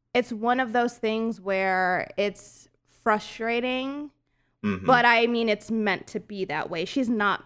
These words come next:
Speaker 1: she, like I, she's also meant to be a morally gray character.
Speaker 2: Right, and I hear you, and I hear where you're coming from, 'cause when she,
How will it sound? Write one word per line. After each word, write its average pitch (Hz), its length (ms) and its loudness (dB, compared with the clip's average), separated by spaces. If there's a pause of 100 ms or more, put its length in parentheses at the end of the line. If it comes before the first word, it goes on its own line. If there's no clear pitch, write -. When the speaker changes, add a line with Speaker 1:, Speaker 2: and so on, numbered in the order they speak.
Speaker 1:
she, - 180 -6
like 254 280 4
I, 247 100 4
she's 240 540 -4 (120)
also 226 360 4
meant 202 260 -2
to - 80 -20
be 196 400 -8
a 196 80 -4
morally 185 680 -4
gray 156 540 -12 (840)
character. - 640 -8 (280)
Speaker 2:
Right, 80 440 0
and 110 100 2
I 165 160 2
hear 113 220 2
you, 85 180 0
and 95 80 2
I 120 80 2
hear 135 140 4
where 113 80 4
you're 98 100 2
coming 90 220 -4
from, 87 200 -2
'cause 90 140 -8
when 107 180 4
she, 160 600 -2